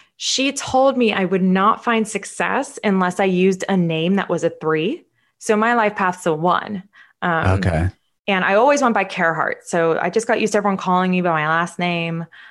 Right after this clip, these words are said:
Speaker 1: Um, I didn't know what to call myself as an artist, you know, so Carhart, right?
Speaker 2: Mm-hmm.
Speaker 1: But when my book came out, Penguin Random House was like, "Do you want to use Carhart as your author name?" And it just seemed so pretentious to be like,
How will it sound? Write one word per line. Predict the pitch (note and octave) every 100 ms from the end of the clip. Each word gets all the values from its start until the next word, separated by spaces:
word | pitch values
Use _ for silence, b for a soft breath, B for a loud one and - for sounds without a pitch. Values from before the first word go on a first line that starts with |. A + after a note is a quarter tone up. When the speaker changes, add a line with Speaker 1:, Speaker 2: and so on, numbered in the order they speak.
| B -
Speaker 1:
Um, | E3 D#3 D3+ D3+ D3+ D3 - _ _ _ _ _ _ _ F#3
I | D#3+
didn't | E3+
know | F3
what | E3+ F3
to |
call | E3+ E3+
myself | F3 F3 E3
as | E3
an |
artist, | F3 G3 G3 F#3+ - - b b b b -
you |
know, | D3
so | D3 E3+
Carhart, | E3 A3 E3+ - - -
right? | F3 F#3+
Speaker 2:
Mm-hmm. | C#3 D3 E3+ B B B B _ _ _ _
Speaker 1:
But | A#3
when | B3
my | A3
book | F#3+ G4+ -
came | G#3 F#3
out, | E3+ E3 - -
Penguin | A3 A3
Random | A3+ A3+
House | A3 A3
was | G3
like, | G3 F3+ - F#3
"Do | G3+
you | G#3+ B3+ B3+
want | A#3+ A#3
to | A3
use | G#3 G#3
Carhart | G#3 G3 E3+ D#3 -
as | F#3 E3
your | E3
author | G3+ G#3 E3+
name?" | D#3+ D3+
And | E3+ F#3+
it | G3 G3+
just | A#3 A#3 -
seemed | D4 D4+ D4+ C#4+
so | - A#3+
pretentious | B3 B3+ F#3+ E3 - E3+ F3+ F#3
to | -
be | F3
like, | F3